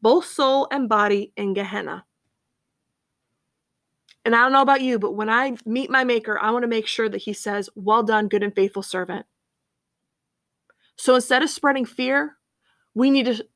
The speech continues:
start spreading the love of Yeshua. Sorry, I know I got on a soapbox, th-,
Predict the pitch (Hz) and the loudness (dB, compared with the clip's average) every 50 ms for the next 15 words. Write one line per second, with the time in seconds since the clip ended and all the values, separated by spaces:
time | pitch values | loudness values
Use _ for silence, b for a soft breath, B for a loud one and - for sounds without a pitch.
0 | _ - - - - 240 214 - - - - - 233 226 226 233 220 214 202 202 | _ -16 -12 -4 0 0 0 0 -2 -4 -2 2 2 4 4 2 0 0 0 0
1 | 202 202 196 196 185 190 185 - - - 190 175 160 165 - - _ _ _ _ | 0 -2 -2 -4 -8 -8 -8 -8 -10 -10 -8 -10 -10 -12 -12 -16 _ _ _ _
2 | _ _ _ _ _ _ _ _ _ _ _ _ _ _ _ _ _ _ _ _ | _ _ _ _ _ _ _ _ _ _ _ _ _ _ _ _ _ _ _ _
3 | _ _ _ _ _ _ _ _ _ _ _ _ _ _ _ _ _ _ _ _ | _ _ _ _ _ _ _ _ _ _ _ _ _ _ _ _ _ _ _ _
4 | _ _ _ _ b b b b b b b - - - - 196 190 185 185 185 | _ _ _ _ b b b b b b b -18 -8 -2 0 2 4 4 4 4
5 | 196 196 214 226 240 240 240 247 233 240 240 233 226 - 269 247 254 - 220 226 | 4 4 4 4 4 4 4 4 2 2 2 0 0 0 0 2 4 4 2 2
6 | 220 - - 208 - | 0 0 0 0 0